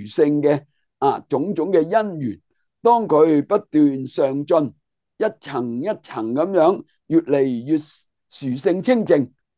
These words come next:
咁最終就達到呢一個所謂嘅佛果啦。咁就好，跟住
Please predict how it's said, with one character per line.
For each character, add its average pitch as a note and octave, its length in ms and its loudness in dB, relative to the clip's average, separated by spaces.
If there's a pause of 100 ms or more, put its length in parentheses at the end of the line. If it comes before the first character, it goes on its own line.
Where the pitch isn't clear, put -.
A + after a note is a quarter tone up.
咁 G#3 200 -6
最 E3+ 240 2
終 A3 300 -2 (260)
就 C3 140 0
達 C3 240 -2 (120)
到 C#3+ 100 2 (340)
呢 E3 100 -12
一 F#3 140 0
個 C3+ 360 -4 (220)
所 C3+ 380 0
謂 B2+ 360 -2
嘅 A#2+ 840 -6 (340)
佛 C3 140 -8 (100)
果 A2+ 220 2
啦。 - 180 4 (260)
咁 B2+ 120 -4
就 - 100 -8 (1400)
好， - 260 0 (600)
跟 B3+ 260 0
住 F3+ 100 0